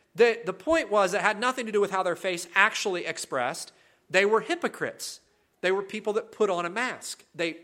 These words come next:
wore a mask. And Jesus uses this phrase, this word, hypocrite, and encourages the people in this sermon not to be like hypocrites. And he connects these hypocrites with Pharisees. And many times we think of those things as interchangeable,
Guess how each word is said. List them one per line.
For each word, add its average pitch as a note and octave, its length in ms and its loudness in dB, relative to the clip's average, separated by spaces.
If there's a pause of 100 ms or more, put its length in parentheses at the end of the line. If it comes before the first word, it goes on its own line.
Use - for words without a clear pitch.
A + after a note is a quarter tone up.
wore D#3+ 240 -4
a E3 60 -4
mask. E3+ 440 -8 (1120)
And E3+ 100 -8
Jesus B3 440 -6
uses F3 280 -10
this E3+ 200 -6
phrase, C3 560 -8 (480)
this - 220 -2
word, B2 340 -4 (100)
hypocrite, F#3+ 640 -6 (600)
and G3 160 -2
encourages A3+ 540 -6
the A3 80 -10
people F3+ 320 -8
in E3 80 -6
this F3 160 -8
sermon D3 320 -10
not D#3+ 220 -6
to F3+ 80 -12
be D#3+ 100 -8
like D3 300 -4
hypocrites. - 580 -10 (380)
And E3 100 -6
he F3+ 60 -6
connects G#3+ 580 -2
these F#3+ 280 -8
hypocrites G3 720 -4 (420)
with G3+ 240 4
Pharisees. - 920 -2 (120)
And D#3+ 120 -10
many A3+ 160 -6
times E3+ 260 -6
we F#3+ 80 -4
think G3 240 -8
of E3+ 80 -8
those D3+ 220 -6
things C#3+ 240 -10
as C#3+ 100 -12
interchangeable, D#3+ 800 -10